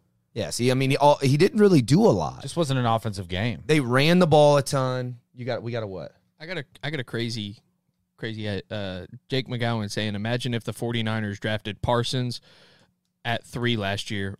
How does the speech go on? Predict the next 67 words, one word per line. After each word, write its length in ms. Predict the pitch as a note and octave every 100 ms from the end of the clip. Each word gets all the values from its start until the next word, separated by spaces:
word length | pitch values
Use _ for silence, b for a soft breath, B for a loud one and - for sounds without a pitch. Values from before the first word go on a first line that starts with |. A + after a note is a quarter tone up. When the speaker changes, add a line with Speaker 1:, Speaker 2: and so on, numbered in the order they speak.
| -
Speaker 3:
or 220 | A2+ A2
Patrick 380 | A#2 G#2+ G#2 -
Surtain." 400 | G2+ G#2 F#2+ F#2 _ _ _ _ _ _ _ _ _ _ -
Speaker 1:
Shit 200 | - F3+
would 60 | D#3
have 40 |
been 140 | D3+ C#3
wild. 420 | E3+ G3+ F2+ A#1+ _ _ _ _ _ _ _ _ _ _ _ _ _ _ _ _ _ _ -
Speaker 2:
They 100 | A#2+
Speaker 1:
Is, 120 | E3+
Speaker 2:
sh- 20 |
Speaker 1:
what 100 | G3+
did 100 | -
their, 180 | A#3+ A3
what 220 | D#3 A3
did 100 | E4
their 160 | A3+ F3+
pick 240 | - A#2
bring 280 | F2+ G2+ E2+
in? 80 | C2
Speaker 2:
I 40 |
feel 80 | D#3+
like 120 | F3
they 80 | A#2
should, 240 | G#2 B2 C#3+
no, 160 | F3
they 120 | E3
weren't 280 | G3+ A3+ C#3+
sitting 240 | - G#3+ F#3+
at 80 | C#3
the 80 |
third 260 | A#2 A#2 A2
pick. 260 | A2+ G#2 F#2+
They 100 | E3
traded 340 | - F#3+ B2+
up, 220 | F3 F3
right? 260 | G3 E3+ - _ - _
Speaker 3:
They 100 | A2+
traded 300 | A#2 C3 B2
up 120 | A#2 -
to 140 | C3
the 100 | A2+
third 220 | G#2 G2+
pick. 300 | - F2+ -
Speaker 2:
They 60 | D#3+
traded 260 | - G3
up 140 | F3 -
to 140 | F3
the 100 | F3
third 160 | C#3+ A#2+
Speaker 1:
For 100 | A#2+
Speaker 2:
pick. 80 | -
Speaker 1:
Trey 120 | C3+
Speaker 2:
So 40 | B2
Speaker 1:
Lance. 140 | D3
Speaker 2:
if 140 | C3 C#3+
they 120 | F3+
would 120 | F#3+
have 80 | D3+
just 140 | C#3+
sat 240 | - D3+ B2+
back 180 | D3+ C#3+
where 80 | C3+
they 100 | A2+
were 320 | G#2+ C#3+ C#3
and 120 | A2
taken 500 | B2+ A#2+ A#2+ A2 G#2